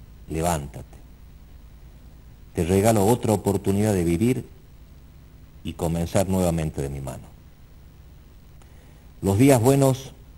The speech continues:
te dan felicidad, los días malos te dan experiencia. Los intentos te mantienen fuerte,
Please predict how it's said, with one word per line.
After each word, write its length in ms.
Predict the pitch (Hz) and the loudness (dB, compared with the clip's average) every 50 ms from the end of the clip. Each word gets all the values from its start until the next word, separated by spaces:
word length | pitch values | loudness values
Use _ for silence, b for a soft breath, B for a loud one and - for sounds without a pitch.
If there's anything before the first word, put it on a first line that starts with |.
| - - - | -20 -12 -4
te 100 | 87 90 | 0 2
dan 180 | 98 101 98 - | 2 2 2 0
felicidad, 560 | 95 90 90 85 - - 87 80 71 62 - - - - - - - - - - - - - - - - - - - - - - - - | 0 0 0 0 -2 -2 -2 -2 -2 -4 -8 -12 -20 -20 -20 -20 -20 -20 -20 -20 -20 -20 -20 -20 -20 -20 -20 -20 -20 -20 -20 -20 -12 -10
los 160 | 76 73 82 | -10 -4 -2
días 180 | 92 92 87 | -2 -2 0
malos 300 | 85 95 95 92 90 82 | 0 0 0 0 0 -4
te 100 | - 80 | -4 -4
dan 140 | 78 80 80 | -4 -4 -4
experiencia. 580 | 76 - - 78 73 73 69 65 - - - - - - - - - - - - - - - - - - - - - - - - - - - - - - - - - - - - - | -6 -8 -8 -6 -6 -6 -6 -8 -12 -16 -20 -20 -20 -20 -20 -20 -20 -20 -20 -20 -20 -20 -20 -20 -20 -20 -20 -20 -20 -20 -20 -20 -20 -20 -20 -20 -20 -20 -20 -20 -20 -20 -20 -10 -6
Los 180 | 92 87 - 107 | -6 -4 -2 -2
intentos 560 | 107 107 101 - 131 135 127 131 110 98 - | -2 -2 0 0 -2 -2 0 -4 -4 -4 -4
te 80 | 85 | -4
mantienen 480 | 80 80 82 82 - 107 104 101 98 92 | -2 -2 -2 -2 -2 -2 -2 0 -2 -2
fuerte, 400 | - 85 78 71 65 - - | -2 -4 -4 -4 -6 -12 -16